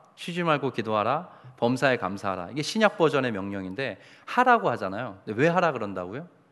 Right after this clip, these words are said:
하지 않기 때문이에요. 그리고 어떤, 어떤 거를 하지 말라고 할 때는 우리가 그것을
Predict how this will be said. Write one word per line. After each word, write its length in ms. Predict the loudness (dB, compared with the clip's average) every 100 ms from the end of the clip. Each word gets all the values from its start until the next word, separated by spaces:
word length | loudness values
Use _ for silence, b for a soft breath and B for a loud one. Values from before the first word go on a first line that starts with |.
| _
하지 220 | -10 -4 -4
않기 220 | -4 -8
때문이에요. 500 | -10 -12 -14 -20 -20 _ _ _ _ b b b
그리고 260 | -4 0 4
어떤, 240 | 6 8
어떤 200 | 8 8
거를 200 | 4 4
하지 240 | 6 2 4
말라고 360 | 4 4 2
할 120 | 0 0
때는 220 | -2 -2
우리가 280 | -4 0 0
그것을 460 | 0 -2 -2 -2